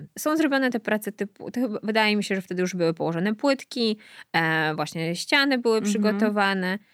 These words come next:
Speaker 1: ale nadal był syf i brudno. Nadal były takie niepokończone rzeczy, czyli jakieś wiszące kable, e, jakieś zabudowy niepokończone. E, i jakby do,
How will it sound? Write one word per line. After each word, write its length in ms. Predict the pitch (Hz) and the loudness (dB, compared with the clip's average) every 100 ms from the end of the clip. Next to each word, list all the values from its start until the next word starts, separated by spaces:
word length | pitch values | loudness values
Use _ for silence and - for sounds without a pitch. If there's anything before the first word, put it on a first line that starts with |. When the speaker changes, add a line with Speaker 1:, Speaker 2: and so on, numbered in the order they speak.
| _ - _ | _ -20 _
Speaker 1:
ale 320 | 240 226 208 185 | 2 2 2 2
nadal 500 | 202 226 226 196 180 | 2 2 4 0 0
był 220 | 156 165 | -4 -6
syf 440 | - - 202 180 - | -8 -2 -2 -2 -4
i 80 | 185 | -2
brudno. 540 | 180 170 170 170 247 - _ _ _ _ | 0 0 0 -2 -2 -4 _ _ _ _
Nadal 340 | 202 226 302 220 | 2 4 4 4
były 220 | 214 202 | 2 0
takie 220 | 208 208 | 0 0
niepokończone 720 | 202 226 240 220 214 226 202 | 2 2 0 0 0 2 2
rzeczy, 240 | 202 196 - | 2 -2 -4
czyli 200 | 160 151 | -4 -2
jakieś 420 | 160 202 - - | -2 -2 -4 -6
wiszące 440 | 180 214 220 214 - | -4 -4 -4 -4 -2
kable, 680 | - 190 185 180 175 175 - | 2 2 2 2 2 0 -4
e, 460 | 175 175 170 165 127 | -4 -2 -2 -4 -6
jakieś 200 | 185 202 | -4 0
zabudowy 520 | 220 247 214 202 196 | 0 2 0 0 0
niepokończone. 880 | 185 185 180 175 180 170 175 156 160 - - - - | -2 -4 -4 -4 -2 -2 -2 -2 -4 -8 -20 -20 -6
E, 500 | 180 175 175 175 170 - - - | -2 0 -2 -2 -4 -8 -6 0
i 60 | |
jakby 280 | 214 214 208 | 0 0 -4
do, 420 | 196 208 214 208 | 0 2 4 2